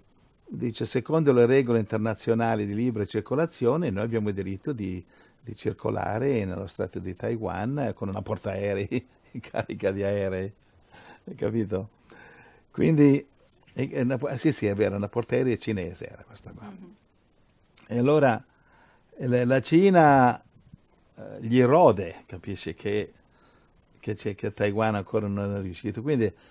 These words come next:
Speaker 1: la Cina vuole fare a Taiwan quello che la Russia <laughs> sta facendo all'Ucraina. Solo che io, io credo che il,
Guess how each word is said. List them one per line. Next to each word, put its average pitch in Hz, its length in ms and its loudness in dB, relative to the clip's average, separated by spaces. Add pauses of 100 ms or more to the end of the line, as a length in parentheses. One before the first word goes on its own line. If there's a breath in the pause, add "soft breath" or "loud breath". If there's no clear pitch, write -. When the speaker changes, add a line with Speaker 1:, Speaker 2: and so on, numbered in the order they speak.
(760 soft breath)
Speaker 1:
la 123 180 0
Cina 185 240 4
vuole 131 220 6
fare 143 200 6
a 131 60 6
Taiwan 143 480 2
quello 123 240 4
che - 140 -2
la 107 100 4
Russia - 420 -4
<laughs> - 0 -
sta - 140 -10
facendo 110 520 -8
all'Ucraina. 92 720 -4 (400 soft breath)
Solo 135 300 2
che 117 100 0
io, 127 200 6 (100)
io 120 240 0
credo 110 260 2
che 95 300 -4 (300 soft breath)
il, 95 720 -8